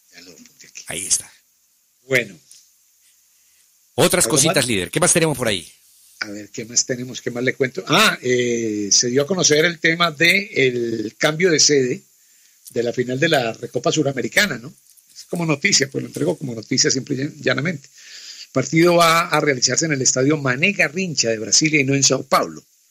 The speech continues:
Speaker 1: Ahora, se va a jugar el catorce de abril. Todo parece indicar que la conmebol,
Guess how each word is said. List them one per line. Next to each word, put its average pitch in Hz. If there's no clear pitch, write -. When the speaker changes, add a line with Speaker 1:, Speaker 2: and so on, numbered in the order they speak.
Speaker 1:
Ahora, 120
se -
va 113
a 117
jugar 156
el 156
catorce 127
de 135
abril. 143
Todo 185
parece 147
indicar 139
que -
la 143
conmebol, 160